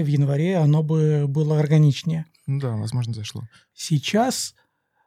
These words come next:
Speaker 1: хотелось бы, не знаю, окрошка пати.
Speaker 2: О, отличная идея. Я думаю, в следующий раз организуем.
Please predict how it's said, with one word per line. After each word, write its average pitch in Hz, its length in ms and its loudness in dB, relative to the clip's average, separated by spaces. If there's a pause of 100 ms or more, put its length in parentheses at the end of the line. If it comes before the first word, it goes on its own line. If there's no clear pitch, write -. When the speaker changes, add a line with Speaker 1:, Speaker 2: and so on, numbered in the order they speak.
(420)
Speaker 1:
хотелось 190 640 2
бы, 160 340 2
не 147 100 2
знаю, 135 500 2
окрошка 165 540 2
пати. 147 460 -2 (240)
Speaker 2:
О, 110 240 0 (200)
отличная 117 460 0
идея. 98 200 -4
Я 101 80 -2
думаю, 107 200 -2
в 101 40 -4
следующий 117 300 -2
раз 104 180 -4
организуем. 101 520 -4